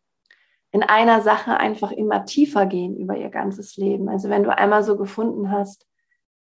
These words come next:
das sind so unterschiedliche Menschen, ne? Manche,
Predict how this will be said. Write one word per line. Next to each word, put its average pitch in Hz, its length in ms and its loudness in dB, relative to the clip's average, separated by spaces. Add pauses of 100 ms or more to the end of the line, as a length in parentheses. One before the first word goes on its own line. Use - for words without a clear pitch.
(1040)
das 202 160 -4
sind 214 320 2
so 208 100 0
unterschiedliche 214 640 0
Menschen, 202 460 2
ne? 214 80 -2
Manche, 202 680 0